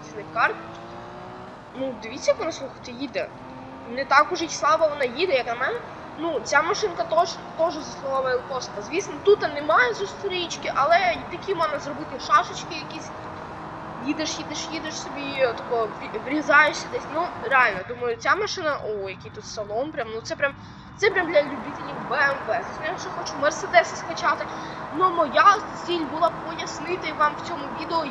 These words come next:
як скачати моди на B M H Drive. І я думаю, я з цією задачею повністю справився. Ось так красиво ми тут врізаємося.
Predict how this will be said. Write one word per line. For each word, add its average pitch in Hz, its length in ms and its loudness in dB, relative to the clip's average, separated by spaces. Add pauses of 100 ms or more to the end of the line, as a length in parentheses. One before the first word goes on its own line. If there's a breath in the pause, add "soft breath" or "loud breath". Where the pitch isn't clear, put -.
(120)
як 320 260 4
скачати 311 520 0
моди 294 460 -2 (200)
на 294 120 10
B - 320 -2
M 302 80 -4 (180)
H 233 200 -6
Drive. 240 200 2 (460 loud breath)
І - 20 -4 (100)
я 302 160 6
думаю, 320 720 -2
я 330 260 8
з - 100 -8
цією 294 720 -2
задачею - 640 2 (380)
повністю - 560 0
справився. 403 540 2 (600 loud breath)
Ось 240 140 -2
так - 120 -4 (160)
красиво 262 320 -2
ми 233 120 -2
тут 240 160 -6
врізаємося. 302 880 -4